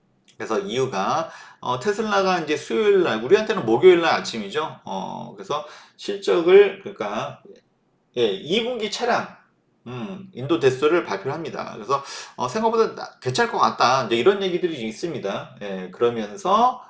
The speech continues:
어, 예, 좀 기대감이 있는 거죠. 그리고 추세적으로도 최근에 이 차 전지가 계속 올라오고 있었고,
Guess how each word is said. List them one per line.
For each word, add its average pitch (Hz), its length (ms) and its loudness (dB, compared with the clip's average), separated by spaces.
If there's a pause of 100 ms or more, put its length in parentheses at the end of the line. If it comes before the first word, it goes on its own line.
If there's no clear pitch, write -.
(220)
어, 87 400 -14 (640)
예, 110 120 -2
좀 131 160 -6
기대감이 180 420 2
있는 165 180 -6
거죠. - 360 -6
그리고 123 320 -4
추세적으로도 208 1040 2
최근에 147 420 -6
이 110 60 -6
차 127 160 -4
전지가 120 400 -6
계속 95 220 -4
올라오고 113 380 2
있었고, - 580 2